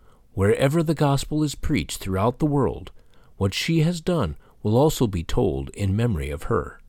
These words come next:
Then Judas Iscariot, one of the twelve, went to the chief priests to betray Jesus to them. They were delighted to hear this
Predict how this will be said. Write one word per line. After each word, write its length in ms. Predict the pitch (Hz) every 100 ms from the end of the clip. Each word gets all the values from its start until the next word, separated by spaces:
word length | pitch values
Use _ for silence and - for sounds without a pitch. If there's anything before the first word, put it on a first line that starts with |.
| - - _ _ - - - - - _
Then 400 | 107 117 135 147 -
Judas 380 | 123 117 156 -
Iscariot, 640 | 143 - 87 73 - - - _
one 160 | 95 123
of 80 | 151
the 80 |
twelve, 500 | 156 - 76 - - - - - -
went 240 | 113 160 -
to 80 |
the 100 | 151
chief 380 | 160 - 160 -
priests 340 | - 76 - -
to 120 | 110
betray 440 | 123 - 131 107
Jesus 440 | 87 107 98 82 -
to 180 | - 92
them. 200 | - - _ _ _ - - - -
They 100 | 98
were 100 | 110
delighted 480 | 127 135 151 156 156
to 80 | 147
hear 220 | 156 165
this 320 | - - -